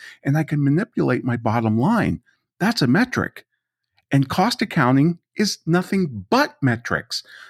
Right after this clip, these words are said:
because y-, y-, you know how many sanctioned cost accounting methods there are. There's lean, there's standard, there's full absorption, there's marginal.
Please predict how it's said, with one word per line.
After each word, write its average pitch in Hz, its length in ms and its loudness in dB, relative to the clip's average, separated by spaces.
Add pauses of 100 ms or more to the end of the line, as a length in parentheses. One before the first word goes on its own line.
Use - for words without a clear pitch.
(160)
because 160 380 2 (420)
y-, - 240 -16
y-, 170 160 -6
you 240 120 2
know 285 80 2
how 214 80 2
many 123 100 4
sanctioned 123 540 0
cost 254 320 0
accounting 104 400 0
methods 87 400 -2
there 82 240 0
are. 85 200 -2 (280)
There's 113 240 -2
lean, 185 360 2
there's 95 200 -2
standard, 180 520 0
there's 85 200 -2
full 202 260 0
absorption, 165 580 0
there's 92 200 0
marginal. 143 640 0